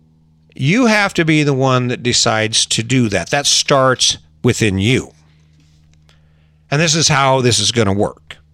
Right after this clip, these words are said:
Let's imagine that your, your priority is the dishes. You, you just can't stand dishes, but you keep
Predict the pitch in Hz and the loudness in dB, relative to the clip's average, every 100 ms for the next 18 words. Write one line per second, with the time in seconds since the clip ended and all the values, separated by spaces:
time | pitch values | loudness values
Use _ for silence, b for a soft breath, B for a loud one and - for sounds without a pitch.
0 | _ _ _ _ _ _ _ 247 240 208 | _ _ _ _ _ _ _ -2 0 0
1 | 170 170 156 143 139 143 147 151 147 131 | 0 0 0 0 -2 2 4 4 2 0
2 | - 143 139 - 139 135 139 147 139 127 | -4 -2 -2 0 2 4 4 4 2 2
3 | 113 107 110 110 - 123 117 104 85 82 | 0 0 0 0 0 0 0 0 -2 -6
4 | - - - _ - 131 131 131 117 B | -12 -12 -16 _ -2 0 2 0 -2 B
5 | B B B 175 180 - 147 123 - 135 | B B B -2 0 0 0 0 0 0
6 | 135 139 185 - 101 - 131 - 156 - | 0 0 0 0 -2 -4 -2 -2 -2 0
7 | 170 151 | 0 -2